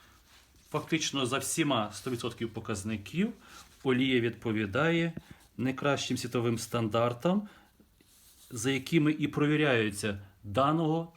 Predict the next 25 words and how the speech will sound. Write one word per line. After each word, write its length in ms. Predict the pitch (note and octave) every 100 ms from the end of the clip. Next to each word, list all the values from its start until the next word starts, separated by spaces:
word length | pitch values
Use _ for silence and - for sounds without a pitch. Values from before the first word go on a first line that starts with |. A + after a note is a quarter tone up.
| _
типу 500 | B2 A#2+ A#2+ E3+ F3+ - _ -
олія 540 | B2+ B2 B2+ C#3+ E3+ -
з 120 | A2+
волоського 760 | A#2 A2+ A#2 - - A#2+ B2 A#2+ - -
горіха. 420 | A2+ G#2+ F#2+ - - - - - _ -
Засвідчуємо, 840 | C#3+ - E3+ E3+ - C#3 C3+ C3
що 300 | B2+ - A#2+ A#2+ - - - - - - - - - - - A#2
ми 240 | C3 C#3
п-, 160 | C3+ B2+ A#2+
гарно 320 | C3 A#2+ A2+
постаралися, 840 | B2 A#2+ D#3 F3+ G3+ G3 - F#3 F3+ -
і 80 | B2+
до 100 | A#2+
вашого 360 | B2+ B2+ B2+ B2
столу 360 | - G3 F#3
буде 360 | C#3+ C#3 C#3+ B2+ -
хороший 580 | - A#2+ D3+ E3+ E3+ E3 - - -
харчовий 560 | B2 B2 C3 A#2 G#2
продукт. 520 | G2 A2+ A2+ G2+ F#2+ - - _ _ _ _ _ _ -
І 100 | E3+
фактично 500 | D3+ - D3 - C3
і 40 |
лікувальний. 560 | A#2+ A#2 G2+ G2+ F#2+ G2
Можна 240 | A#2+ B2+
споживати 600 | B2 A2+ A2 C3 C3+